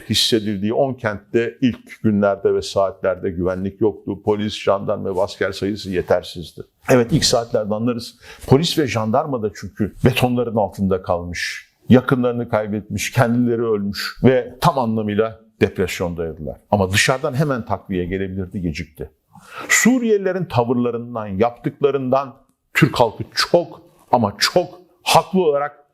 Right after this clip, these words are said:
şikayetçi oldu. Adeta gasp ettiler. Adeta saldırdılar yardımlara ve Türkleri geriye ittiler. Her vatandaş bundan şikayet etti.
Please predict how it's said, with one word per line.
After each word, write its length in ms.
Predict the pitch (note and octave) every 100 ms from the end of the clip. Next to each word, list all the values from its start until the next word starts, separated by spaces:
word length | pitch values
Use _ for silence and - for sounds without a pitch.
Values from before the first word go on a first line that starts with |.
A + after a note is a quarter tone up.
| _
şikayetçi 640 | - - B2 G#2+ G2 - -
oldu. 300 | - - - -
Adeta 760 | A3 F#3+ E3 D3+ E3 F#3+ - - -
gasp 420 | B2+ D#3+ E3+ - C3+
ettiler. 500 | F#2 - F#2+ F2 - _ - -
Adeta 680 | D#3+ G3+ E3 D3+ D#3+ F3 E3+ _ _ _
saldırdılar 960 | - - D#3+ D#3 D#3 E3+ C#3 D3 C3 - - -
yardımlara 880 | G#2+ G#2+ G#2+ A#2 A2+ G#2+ B2 D#3+ - _ -
ve 440 | G2+ D3 B2 - _ _
Türkleri 640 | - F3+ - D#3 E3 F3+ - _ - G#2
geriye 680 | G#2 D3 D3 C3+ G2+ - -
ittiler. 540 | B2+ - B2+ B2+ D#3+ - _ _
Her 400 | - A#3+ E4 C#4
vatandaş 580 | A3 G3 F3+ E3+ - C#3
bundan 260 | C3+ B2 A2+
şikayet 380 | - A2+ F#2
etti. 240 | F2+ _